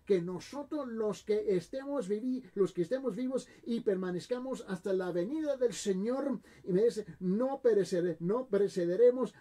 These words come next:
a los que durmieron. Pues el Señor mismo descenderá del cielo con voz de mando, con voz de arcángel y con la trompeta de Dios, y los muertos en Cristo levantarán primero. Entonces nosotros,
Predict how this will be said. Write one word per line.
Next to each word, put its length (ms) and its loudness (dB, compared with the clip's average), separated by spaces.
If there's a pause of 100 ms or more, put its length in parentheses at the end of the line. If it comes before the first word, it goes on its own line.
a 100 -2
los 200 -2
que 100 2
durmieron. 540 0 (340)
Pues 320 6
el 140 2
Señor 480 -2
mismo 760 0
descenderá 540 -2
del 160 -2
cielo 320 4
con 240 -2
voz 240 -2
de 140 -4
mando, 640 0 (160)
con 260 -2
voz 220 2
de 100 -4 (100)
arcángel 800 -4 (160)
y 160 -6
con 160 6
la 140 0
trompeta 460 -2
de 120 2
Dios, 240 2 (140)
y 100 -6
los 240 2
muertos 480 -4
en 140 -4
Cristo 340 -2
levantarán 520 -2
primero. 400 -2 (200)
Entonces 1080 -2
nosotros, 1120 -6